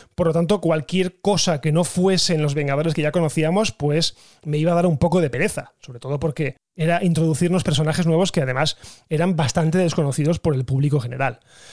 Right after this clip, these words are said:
Pero bueno, qué equivocado estaba, porque la película es muy entretenida, eh, con algún bajón, lógicamente, algún bajón, eh, no puede mantener un, un nivel enorme durante toda la película, pero me ha parecido una película súper entretenida, una historia que atrapa muchísimo,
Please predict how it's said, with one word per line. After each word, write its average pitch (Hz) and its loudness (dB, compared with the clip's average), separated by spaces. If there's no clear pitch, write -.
Pero 208 2
bueno, 185 0
qué 196 0
equivocado 180 2
estaba, 160 0
porque 147 -4
la 131 -4
película 151 0
es 147 2
muy 226 2
entretenida, 170 0
eh, 127 -6
con 117 -4
algún 139 -2
bajón, 180 0
lógicamente, 175 0
algún 156 0
bajón, 151 2
eh, 156 -2
no 147 0
puede 127 -2
mantener 127 -4
un, 135 -4
un 151 -2
nivel 156 -2
enorme 165 0
durante 147 0
toda 151 0
la 165 2
película, 247 0
pero 170 0
me 165 0
ha - 0
parecido 226 0
una 220 2
película 202 0
súper 262 0
entretenida, 175 0
una 208 0
historia 220 -2
que 202 -2
atrapa 185 -2
muchísimo, 226 0